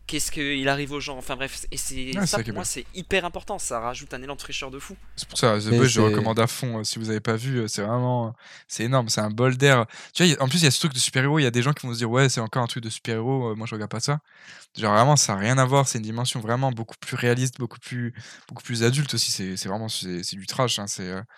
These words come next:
Speaker 2: c'est vraiment beaucoup plus, euh, beaucoup plus sérieux, tu vois. C'est un peu comme, euh, Rick et Morty et, euh,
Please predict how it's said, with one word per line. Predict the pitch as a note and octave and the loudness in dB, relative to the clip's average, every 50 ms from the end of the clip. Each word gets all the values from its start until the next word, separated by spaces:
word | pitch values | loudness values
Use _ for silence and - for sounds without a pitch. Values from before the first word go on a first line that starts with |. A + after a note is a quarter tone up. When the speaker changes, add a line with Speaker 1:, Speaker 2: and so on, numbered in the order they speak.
| - - - - _ - | -20 -20 -20 -20 _ -12
Speaker 2:
c'est | - - | -8 -6
vraiment | G2+ G#2+ A2 G#2+ | -4 -4 -4 -4
beaucoup | G2 G#2+ G#2 - - | -6 -8 -10 -12 -14
plus, | - - A2 G#2+ G#2 G#2 | -14 -12 -8 -6 -4 -4
euh, | G2 F#2 F#2+ F#2 F2+ | -4 -4 -4 -6 -6
beaucoup | G#2 A2 - - | -8 -12 -16 -12
plus | - - | -6 -4
sérieux, | - - A2 B2+ C3 | -2 0 0 0 0
tu | B2+ - A2+ | -2 -4 -6
vois. | A#2 - - - - - | -8 -10 -14 -18 -10 -4
C'est | - A#2+ | -2 0
un | A2 | 2
peu | - C#3 | 2 4
comme, | - D3 C3 C3 | 4 4 4 6
euh, | B2+ B2 A#2+ A#2 | 6 4 4 4
Rick | B2 B2+ B2 - | 4 2 2 2
et | C3+ | 0
Morty | A#2+ A#2+ A#2+ - - - C#3 C#3 C3 | 0 0 -2 -2 -4 -2 -2 0 0
et, | A#2 A2+ A2+ A2+ G#2+ G#2+ | 2 2 2 2 2 2
euh, | G#2 G#2 G#2 G2+ | 2 2 0 0